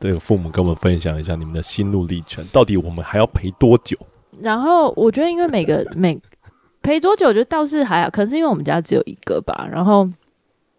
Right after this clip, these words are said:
Speaker 2: 我们的朋友啊，就是你知道每个家，每个家庭的教育不太一样，那
Speaker 1: 嗯哼。
Speaker 2: 不一样的教育你就是要自己承担跟自己去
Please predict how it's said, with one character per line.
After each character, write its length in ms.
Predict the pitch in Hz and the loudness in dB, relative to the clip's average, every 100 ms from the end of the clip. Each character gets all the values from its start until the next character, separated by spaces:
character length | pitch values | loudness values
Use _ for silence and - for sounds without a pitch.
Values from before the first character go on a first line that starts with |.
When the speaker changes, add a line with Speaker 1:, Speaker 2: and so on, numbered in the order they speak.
| _ _ - | _ _ -2
Speaker 2:
我 100 | 196 | 2
们 140 | 196 | 2
的 80 | 185 | 2
朋 200 | 190 175 | 2 2
友 200 | 190 175 | 4 4
啊， 260 | - - - | 0 -4 -4
就 140 | 180 | -4
是 180 | 170 170 | -2 -2
你 80 | 190 | -2
知 80 | 185 | 0
道 60 | 247 | 0
每 120 | 202 | 2
个 120 | - | 0
家， 200 | - - - | -2 -6 -6
每 140 | - 170 | -4 -2
个 80 | 165 | 0
家 200 | 170 190 | 0 0
庭 140 | - | -2
的 100 | 208 | -4
教 200 | - 156 | 0 2
育 80 | - | 2
不 160 | 196 - | -2 -4
太 160 | - - | -6 -6
一 100 | - | -6
样， 220 | - - - | -6 -6 -2
那 140 | 202 175 | 0 0
Speaker 1:
嗯 120 | 95 87 | -2 -6
哼。 100 | 101 | -4
Speaker 2:
不 140 | 233 | 0
一 60 | 202 | 2
样 120 | 196 | 2
的 80 | 165 | 0
教 220 | 180 170 | 0 0
育 40 | 175 | 0
你 60 | |
就 120 | 160 156 | -2 -2
是 140 | 160 | 0
要 120 | 160 | 0
自 160 | 156 180 | 2 0
己 220 | - - - _ _ _ _ - | 0 -10 -16 _ _ _ _ -8
承 340 | - 165 175 | -2 0 0
担 340 | 180 170 175 175 | 2 2 0 2
跟 180 | 170 | 0
自 160 | 170 170 | 0 -4
己 160 | - - | -8 -12
去 500 | - - 156 - | -6 0 2 0